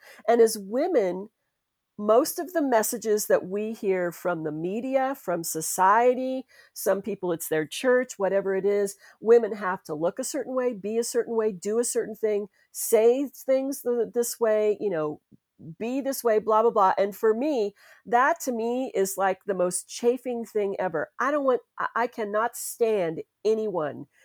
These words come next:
telling me what to do. But I spent a lot of years succumbing to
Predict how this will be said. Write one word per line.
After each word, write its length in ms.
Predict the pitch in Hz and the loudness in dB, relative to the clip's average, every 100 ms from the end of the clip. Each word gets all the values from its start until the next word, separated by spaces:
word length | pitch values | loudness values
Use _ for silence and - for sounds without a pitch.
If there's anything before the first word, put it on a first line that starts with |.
| _ - | _ -8
telling 320 | 233 214 208 | 0 2 2
me 140 | 196 | 0
what 220 | 180 165 - | -2 -2 -4
to 80 | |
do. 260 | 180 262 160 - _ - | -6 -2 -4 -6 _ 0
But 140 | 220 | 4
I 120 | 220 | 4
spent 320 | 233 - 214 - | 2 -2 -2 0
a 80 | 202 | 0
lot 420 | 196 202 240 285 | 2 4 4 2
of 140 | 240 | -2
years 800 | 202 233 294 294 190 165 185 - - - _ | -6 -6 0 2 2 0 -4 -6 -16 -20 _
succumbing 800 | - 247 233 - 277 294 233 214 - 247 | -4 -2 -2 0 0 2 -2 -6 -8 -6
to 420 | 202 185 180 | -4 -4 -6